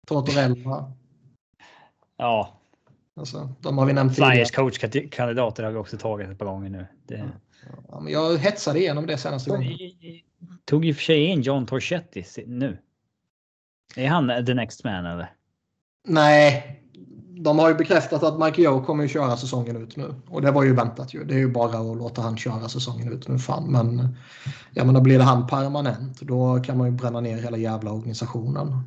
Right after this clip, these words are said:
Speaker 1: Tor-, Torchetti är ju... De behövde plocka in en assisterande coach när de, de plockade bort, eh, Vigneault och, eh, Therrien. Och det gjorde de i början på december. Och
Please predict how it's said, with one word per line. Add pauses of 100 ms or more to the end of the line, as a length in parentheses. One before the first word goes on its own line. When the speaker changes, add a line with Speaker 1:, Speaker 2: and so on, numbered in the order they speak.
(1080)
Speaker 1:
Tor-,
Torchetti
är
ju... (1160)
De
behövde
plocka
in
en
assisterande
coach
när
de,
de
plockade
bort,
eh, (320)
Vigneault
och,
eh,
Therrien.
Och
det
gjorde
de
i
början
på
december.
Och